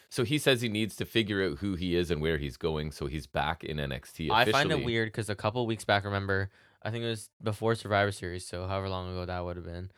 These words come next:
Speaker 1: Yeah.
Speaker 2: A few weeks, month ago. Uh, I don't know. But anyways, the one before Survivor Series, I know that because it, I think it was in the,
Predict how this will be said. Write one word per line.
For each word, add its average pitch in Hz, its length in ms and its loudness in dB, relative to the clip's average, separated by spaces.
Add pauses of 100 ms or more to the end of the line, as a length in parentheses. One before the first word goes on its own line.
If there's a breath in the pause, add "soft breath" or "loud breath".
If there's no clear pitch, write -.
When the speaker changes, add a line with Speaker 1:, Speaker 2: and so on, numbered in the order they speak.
(100)
Speaker 1:
Yeah. 80 340 4
Speaker 2:
A 90 40 -14
few 98 220 -4
weeks, 95 460 -4 (100)
month 95 220 -6
ago. 95 300 -4 (180)
Uh, 85 260 -6
I 90 60 -8
don't 87 160 -12
know. 92 140 -14 (480)
But 98 260 -2
anyways, 98 400 -4 (540 soft breath)
the 117 80 4
one 120 220 4
before 123 580 8
Survivor 107 280 4
Series, 98 180 -2
I 98 80 0
know 104 160 2
that 101 140 2
because 101 280 -6
it, 104 140 -2
I 101 80 -4
think 101 180 -8
it 101 60 -2
was 101 120 -6
in 98 260 -6
the, 92 420 -2